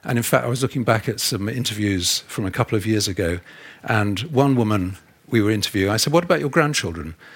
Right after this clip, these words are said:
Um, and she said, "Oh, grandchildren. They've never been to the rice field. They don't even know where it is.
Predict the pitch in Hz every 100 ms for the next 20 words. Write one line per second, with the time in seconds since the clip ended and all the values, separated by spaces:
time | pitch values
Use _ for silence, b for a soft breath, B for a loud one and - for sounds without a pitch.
0 | B B 117 107 104 120 135 - 131 160
1 | 170 160 101 - - - - - 190 160
2 | - 95 87 - B B B 170 175 175
3 | 147 165 160 113 92 87 - - 92 139
4 | 156 165 147 135 131 123 117 107 98 107
5 | 92 - -